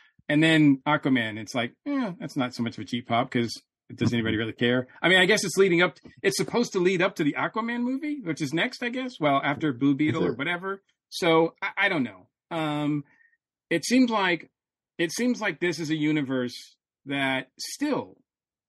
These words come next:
Speaker 1: even on its tail end, doesn't know what it's doing. Um, and this movie doesn't really add to that.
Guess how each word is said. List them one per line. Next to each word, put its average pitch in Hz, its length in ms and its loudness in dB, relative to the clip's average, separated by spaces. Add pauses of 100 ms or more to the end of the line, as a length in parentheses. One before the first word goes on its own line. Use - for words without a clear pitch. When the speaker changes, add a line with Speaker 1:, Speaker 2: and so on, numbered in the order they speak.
Speaker 1:
even 247 240 -2
on 226 160 -4
its - 240 -10
tail 196 420 -2
end, 120 520 0 (260)
doesn't 170 340 -2
know 143 140 0
what 131 200 0
it's - 180 -8
doing. 92 440 -20 (460)
Um, 127 680 2
and 143 240 6
this 147 220 2
movie 156 240 2
doesn't 135 340 0
really 135 460 0 (580)
add 123 300 -4
to 117 160 -8
that. 101 320 -12